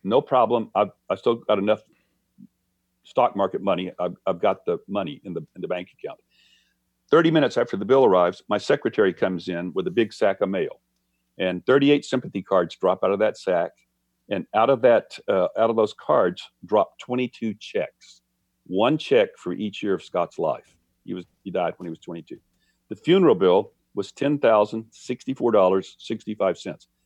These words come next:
I totaled the checks. They were ten thousand sixty-five dollars.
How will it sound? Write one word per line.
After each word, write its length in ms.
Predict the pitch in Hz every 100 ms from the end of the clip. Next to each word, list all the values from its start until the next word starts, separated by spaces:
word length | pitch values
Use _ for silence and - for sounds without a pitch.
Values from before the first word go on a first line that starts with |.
| -
I 120 | 104
totaled 400 | 90 113 123 135
the 60 | 135
checks. 460 | - 104 90 - _ _ _ 95
They 80 |
were 120 | 92 87
ten 320 | - 120 123
thousand 440 | 113 98 95 92
sixty-five 580 | - 98 - 87 90 78
dollars. 400 | 73 67 -